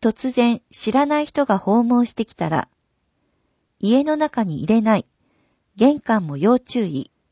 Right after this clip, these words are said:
玄関だけであっても、家族構成などを知られる可能性があります。名刺、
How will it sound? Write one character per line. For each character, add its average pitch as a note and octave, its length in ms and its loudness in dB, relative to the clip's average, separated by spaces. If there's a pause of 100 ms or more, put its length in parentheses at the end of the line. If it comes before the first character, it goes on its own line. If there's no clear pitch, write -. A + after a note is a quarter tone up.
(640)
玄 C#4+ 240 4
関 B3 260 0
だ G#3+ 120 -2
け B3 140 -2
で A3+ 120 0
あ G#3 40 0
っ A3 60 -4
て - 180 -4
も、 D#3 240 -2 (340)
家 A3+ 140 -2
族 C4+ 260 -2
構 D4 220 4
成 A#3+ 240 -2
な G#3 140 -2
ど F3+ 160 0
を D#3+ 80 -2
知 - 180 -6
ら G#3+ 120 2
れ A#3+ 120 0
る A3+ 120 -4
可 - 180 -6
能 A#3 160 2
性 B3 240 0
が A#3+ 100 2
あ A#3 60 4
り A3 120 0
ま G3 140 0
す。 - 260 -12 (760)
名 B3 240 4
刺、 A3 320 -2